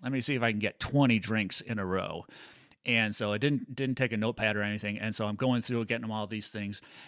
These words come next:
and these two guys are looking at me kinda strange. I'm kinda like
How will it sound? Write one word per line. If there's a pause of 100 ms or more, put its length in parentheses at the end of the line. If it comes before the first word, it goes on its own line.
(120)
and
these
two
guys
are
looking
at
me
kinda
strange.
I'm
kinda
like